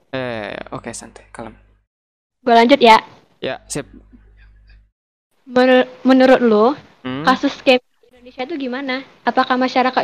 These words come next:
Speaker 2: cukup aware dengan scamming itu?
Speaker 1: Eh, sebenarnya masyarakat harus sih, harus aware sih. Kenapa? Karena biasanya kan masyarakat tuh, eh, lu, lu pernah gak sih kayak lu, eh, belanja-belanja online gitu?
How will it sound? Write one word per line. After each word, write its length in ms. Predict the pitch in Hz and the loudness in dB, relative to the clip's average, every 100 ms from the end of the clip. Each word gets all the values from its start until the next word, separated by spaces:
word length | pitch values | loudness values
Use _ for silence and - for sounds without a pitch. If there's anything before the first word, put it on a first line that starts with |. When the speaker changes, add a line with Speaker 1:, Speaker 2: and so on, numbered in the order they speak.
| 233 | -4
Speaker 2:
cukup 160 | 254 247 | -8 0
aware 320 | 233 214 220 | 2 2 2
dengan 160 | 233 226 | 0 -4
scamming 320 | - 220 214 208 | -6 -6 -6 -8
itu? 160 | 220 220 _ _ _ _ _ _ _ _ _ _ _ - | -10 -14 _ _ _ _ _ _ _ _ _ _ _ -12
Speaker 1:
Eh, 680 | 147 147 143 143 143 147 147 - _ _ - - - - - - | -10 -10 -10 -10 -10 -10 -12 -16 _ _ -18 -14 -12 -12 -12 -10
sebenarnya 480 | 151 135 135 156 214 | -10 -8 -8 -10 -10
masyarakat 480 | 170 160 143 190 - - | -10 -10 -10 -12 -12 -12
harus 400 | 143 143 165 - | -10 -10 -10 -10
sih, 80 | 131 | -10
harus 240 | 127 127 - | -10 -12 -12
aware 400 | 135 135 127 117 | -10 -10 -12 -12
sih. 240 | - 104 104 _ _ _ _ | -16 -18 -20 _ _ _ _
Kenapa? 560 | - 160 151 117 - _ _ - | -14 -12 -12 -14 -16 _ _ -14
Karena 320 | 131 180 - _ _ - | -12 -10 -14 _ _ -12
biasanya 400 | 151 143 170 180 | -10 -8 -10 -10
kan 160 | 220 190 | -12 -12
masyarakat 440 | 170 151 165 190 | -10 -10 -10 -10
tuh, 160 | - 226 _ _ _ _ _ _ _ _ _ _ - - - 139 | -10 -12 _ _ _ _ _ _ _ _ _ _ -20 -20 -12 -8
eh, 240 | 143 139 | -8 -8
lu, 240 | 170 208 - | -8 -10 -10
lu 100 | 180 - | -12 -10
pernah 160 | 180 | -12
gak 160 | 175 135 | -10 -12
sih 80 | 165 | -12
kayak 400 | 143 127 123 131 | -10 -10 -10 -10
lu, 240 | 160 156 | -10 -10
eh, 300 | - 135 127 | -10 -10 -10
belanja-belanja 640 | 127 123 127 127 123 123 123 | -10 -10 -10 -10 -10 -10 -10
online 400 | 123 117 120 123 | -10 -10 -10 -12
gitu? 240 | 117 131 | -12 -12